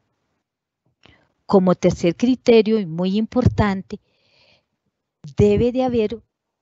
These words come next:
un desfase curricular de dos años escolares en primaria y un ciclo en secundaria.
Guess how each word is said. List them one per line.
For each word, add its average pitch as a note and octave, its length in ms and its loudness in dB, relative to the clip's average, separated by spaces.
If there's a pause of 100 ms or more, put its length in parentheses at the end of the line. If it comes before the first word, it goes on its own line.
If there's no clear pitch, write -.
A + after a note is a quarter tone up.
(320)
un B3 240 -2
desfase C4+ 760 -8
curricular E3+ 840 -6
de D#3+ 280 -8
dos G3+ 340 -4
años A3 380 -4
escolares E3 800 -2 (420)
en G3 280 -2
primaria G#3 680 -2 (880)
y A3 180 0
un C#4 420 2
ciclo F3+ 720 -2 (300)
en F3+ 220 -2
secundaria. D3 880 -6